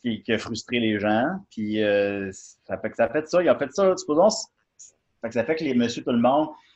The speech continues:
Star Wars épisode huit, ça a fait ça aussi, genre la critique était très positive, il y a quelque chose comme quatre-vingt-neuf sur Rotten Tomatoes, je sais pas quoi, mais les gens ont pas aimé Star Wars épisode huit, puis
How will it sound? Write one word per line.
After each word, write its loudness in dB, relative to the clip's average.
Star 2
Wars 8
épisode 0
huit, 4
ça 2
a 4
fait -4
ça -2
aussi, -2
genre 2
la 4
critique -14
était -4
très 2
positive, -4
il 0
y 0
a -2
quelque -10
chose -12
comme 0
quatre-vingt-neuf 0
sur -14
Rotten -2
Tomatoes, -4
je -14
sais -16
pas -6
quoi, 0
mais -2
les -4
gens 0
ont -4
pas 2
aimé 0
Star -2
Wars 4
épisode -8
huit, 0
puis -20